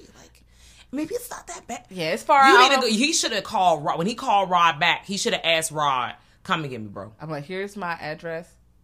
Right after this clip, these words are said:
Speaker 2: Come get me. Text me when you are, like, outside. I'ma just start running to the
Speaker 1: Shout
Speaker 2: car."
Speaker 1: out to Squad, because if anyone en-, ended up in this type of situation, actually, we've done a lot for less. Um, "Hey, I need," say less.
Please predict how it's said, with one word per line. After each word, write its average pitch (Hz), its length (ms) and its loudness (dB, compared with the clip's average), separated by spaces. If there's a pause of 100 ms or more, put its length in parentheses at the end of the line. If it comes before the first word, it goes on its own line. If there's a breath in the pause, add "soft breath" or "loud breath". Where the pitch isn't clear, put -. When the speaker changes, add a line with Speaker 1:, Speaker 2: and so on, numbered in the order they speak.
(100)
Speaker 2:
Come 165 260 -12
get 165 200 -12
me. 160 260 -16 (640)
Text 170 300 -8
me 180 120 -10
when 160 280 -8
you 160 220 -10
are, 151 160 -4
like, 135 300 -6
outside. 151 600 -6
I'ma 156 280 -8
just 143 200 -14
start 131 280 -8
running 131 240 -12
to - 120 -20
the 117 60 -8
Speaker 1:
Shout 320 320 4
Speaker 2:
car." 359 120 6
Speaker 1:
out 339 80 0
to 233 120 -2
Squad, 220 720 4 (260)
because 220 360 -2
if 226 100 -6
anyone 277 480 0 (100)
en-, 240 240 2
ended 226 240 0
up 214 140 0
in 180 140 -2
this 208 180 -4
type 196 220 -2
of 185 80 -10
situation, 190 560 -6
actually, 247 320 0
we've 220 180 -2
done 202 220 2
a - 20 -4
lot 175 320 4
for 170 60 -10
less. 156 340 -6 (400 soft breath)
Um, 170 560 0 (1600)
"Hey, 233 320 -4
I 226 160 8
need," 220 320 -4
say 196 240 2
less. 147 360 -4